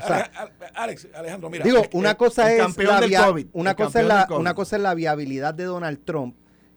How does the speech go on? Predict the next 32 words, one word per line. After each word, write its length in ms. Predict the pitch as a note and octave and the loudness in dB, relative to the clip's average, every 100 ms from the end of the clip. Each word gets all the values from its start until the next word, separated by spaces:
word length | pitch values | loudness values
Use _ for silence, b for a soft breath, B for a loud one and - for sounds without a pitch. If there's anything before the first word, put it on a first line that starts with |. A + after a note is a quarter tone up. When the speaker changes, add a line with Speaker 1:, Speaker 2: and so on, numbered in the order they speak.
| _ _ | _ _
Speaker 1:
y 160 | D#3 D3 | -6 -4
otra 300 | C#3+ E3 D#3 | -4 -8 -8
cosa 280 | D3 D3+ | -12 -10
es 140 | F3 - | -12 -14
que 100 | - B2+ | -12 -10
él 140 | B2+ | -10
cree 400 | - C#3+ G3+ D3 _ | -8 -4 -4 -6 _
Speaker 2:
Está 220 | _ D#3+ | _ -8
bien, 80 | E3+ | -8
Speaker 1:
que 60 | A#2+ | -4
Speaker 2:
pero 80 | |
Speaker 1:
tiene 180 | D3+ D#3+ | -4 -2
viabilidad. 600 | D#3 C#3+ B2+ A#2 C#3 D3 | -2 -2 -4 -6 -6 -6
Speaker 2:
igual, 280 | G#3 F3 A3 | -8 -12 -12
igual 160 | G3 D#3+ | -10 0
Speaker 1:
Pero, 240 | G#3 A3 - | 0 0 0
pero 300 | G3 G3 - | -2 -2 -6
si 340 | - G#3+ G#3 | -12 -10 -10
Trump 340 | - G#3+ A#3+ | -6 -4 -4
se 300 | A#3+ - G3+ | -8 -8 -8
lanza, 440 | F3 E3+ D#3 - B2+ | -4 -4 -4 -8 -12
¿ustedes 360 | - D#3+ D#3+ | -8 -4 -4
ven 180 | E3 G3 | -6 -8
a 80 | E3 | -8
Ron 260 | D3+ D#3 C3+ | -8 -8 -8
DeSantis 560 | B2 - D#3+ D#3 D#3 | -10 -8 -10 -8 -12
siendo 280 | D3 D3 D3 | -10 -10 -8
una 120 | D3+ | -10
primaria 380 | D3+ D3 D3 C#3+ | -8 -8 -8 -8
con 120 | C#3+ | -6
Donald 240 | C#3+ C#3 C3+ | -6 -8 -8
Trump? 200 | C#3 | -10